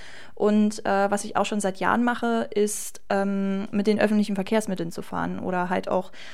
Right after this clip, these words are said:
einfach eine Fahrgemeinschaft mit Freundinnen und Freunden zu machen. Weil, äh, ich bin so eine Vertreterin der, ich weiß gar nicht,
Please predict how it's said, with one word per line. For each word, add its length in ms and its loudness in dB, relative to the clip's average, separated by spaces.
einfach 220 -2
eine 100 0
Fahrgemeinschaft 760 0
mit 140 -4
Freundinnen 440 0
und 120 -2
Freunden 340 0
zu 140 -6
machen. 420 -2
Weil, 440 6
äh, 200 4
ich 180 -4
bin 160 4
so 340 6
eine 200 2
Vertreterin 720 2
der, 680 4
ich 200 -6
weiß 180 -2
gar 160 0
nicht, 300 -6